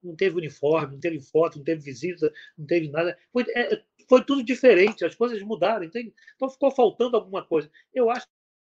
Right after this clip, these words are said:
que é muito protocolar, mas tem que fazer isso? Tem. Tem que juntar, tem que ir a Brasília, todo mundo bonitinho, uniforme.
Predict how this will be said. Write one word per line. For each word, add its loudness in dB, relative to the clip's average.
que -12
é -8
muito -10
protocolar, -2
mas -10
tem -12
que -20
fazer -4
isso? -12
Tem. -6
Tem -6
que -8
juntar, -4
tem -12
que -12
ir -2
a -4
Brasília, -6
todo -6
mundo -16
bonitinho, -6
uniforme. 2